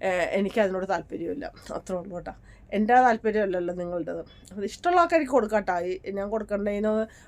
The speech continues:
കൊടുക്കുന്നതിന് എതിരൊന്നുമില്ല. ഏ, നിങ്ങൾക്ക് കൊടുക്കാം, നിങ്ങൾക്ക് ഇഷ്ടമുണ്ടെങ്കിൽ. എനി-, എൻ്റെ ഇഷ്ടം എന്ന് വെച്ചാൽ ഡയറക്റ്റ് ആർക്കാണോ, ഏ, എന്നാ വൈ-, എന്നാ വയ്യായികയുടെ ആയിട്ടോ അല്ലെങ്കിൽ പൈസക്ക് അത്യാവശ്യം ഉണ്ടെങ്കിൽ അവരെ വീട്ടിൽ കൊണ്ട് കൊടുക്കുക എന്നുള്ളതാണ് എനിക്കൊരു സന്തോഷം. നിങ്ങൾ കൊടുക്കണം ഡയറക്റ്റ് ആകുമ്പോൾ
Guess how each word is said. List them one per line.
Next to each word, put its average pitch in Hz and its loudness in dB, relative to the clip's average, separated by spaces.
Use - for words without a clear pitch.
കൊടുക്കുന്നതിന് 285 8
എതിരൊന്നുമില്ല. 233 4
ഏ, 285 8
നിങ്ങൾക്ക് 320 2
കൊടുക്കാം, 214 6
നിങ്ങൾക്ക് 202 0
ഇഷ്ടമുണ്ടെങ്കിൽ. 170 -2
എനി-, 240 4
എൻ്റെ 330 8
ഇഷ്ടം - 0
എന്ന് 311 2
വെച്ചാൽ 285 2
ഡയറക്റ്റ് 269 8
ആർക്കാണോ, 247 4
ഏ, 226 4
എന്നാ 208 4
വൈ-, 208 4
എന്നാ 202 4
വയ്യായികയുടെ 202 4
ആയിട്ടോ 196 0
അല്ലെങ്കിൽ 190 -4
പൈസക്ക് 190 -4
അത്യാവശ്യം 185 -6
ഉണ്ടെങ്കിൽ 214 -4
അവരെ 240 -2
വീട്ടിൽ 220 -4
കൊണ്ട് 226 -2
കൊടുക്കുക 214 -2
എന്നുള്ളതാണ് 247 0
എനിക്കൊരു 240 4
സന്തോഷം. 185 -2
നിങ്ങൾ 208 -4
കൊടുക്കണം 214 -4
ഡയറക്റ്റ് 202 -2
ആകുമ്പോൾ 202 -4